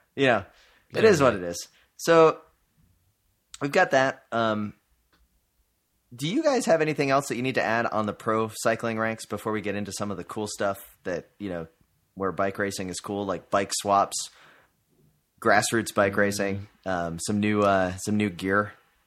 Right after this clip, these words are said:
Speaker 1: and, uh, other things?
Speaker 2: No, I'm just glad that that Australian training camp that's been getting all this coverage is finally done. And we can
Speaker 1: <laughs>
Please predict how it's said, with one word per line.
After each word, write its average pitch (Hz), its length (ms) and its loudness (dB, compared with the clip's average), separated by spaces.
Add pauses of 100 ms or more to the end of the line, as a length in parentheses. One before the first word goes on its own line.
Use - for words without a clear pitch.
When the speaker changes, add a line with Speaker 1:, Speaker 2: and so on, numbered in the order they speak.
(100)
Speaker 1:
and, 90 180 -6
uh, 87 180 -2
other 98 180 0
things? 113 340 -8 (720)
Speaker 2:
No, 113 360 2
I'm 113 160 2
just 139 220 0
glad 98 280 2
that 92 160 -2
that 85 260 0
Australian 90 560 -4
training 90 360 -6
camp 82 260 -8
that's - 160 -18
been 87 140 -10
getting 82 180 -8
all 80 100 -8
this 78 160 -10
coverage 82 380 -8
is 78 100 -14
finally 82 420 -10
done. 78 340 -10 (240)
And - 100 -6
we 117 60 -4
can 82 240 -8
Speaker 1:
<laughs> - 440 -10